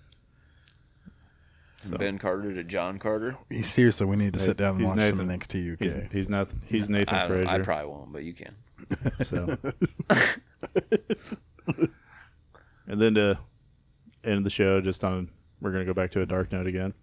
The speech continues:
Speaker 2: Just remember, if, uh, you're in a dark place, need help, there's always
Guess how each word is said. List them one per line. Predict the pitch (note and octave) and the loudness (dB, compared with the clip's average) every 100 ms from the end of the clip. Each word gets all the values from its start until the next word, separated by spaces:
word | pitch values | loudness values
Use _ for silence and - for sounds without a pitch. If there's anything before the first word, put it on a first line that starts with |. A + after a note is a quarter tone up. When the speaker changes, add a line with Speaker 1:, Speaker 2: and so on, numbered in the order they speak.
| - | -4
Speaker 2:
Just | G2+ - | -4 0
remember, | A2 A2+ A2+ A2+ - _ - - - _ _ _ _ - | 4 4 4 2 -2 _ -20 -20 -20 _ _ _ _ -4
if, | F#2 - | -2 2
uh, | G2 G2 F#2+ F#2+ - - - | 2 4 4 2 -4 -20 -4
you're | F#2+ | -2
in | F#2+ | 0
a | |
dark | F#2+ G2+ - | 2 2 4
place, | G2+ G2+ G2 | 2 2 0
need | G2 F#2 | -2 0
help, | F#2+ F#2+ - _ _ - | 2 0 -4 _ _ -6
there's | F#2+ F#2+ | -4 0
always | F#2 F#2 - | 0 0 -4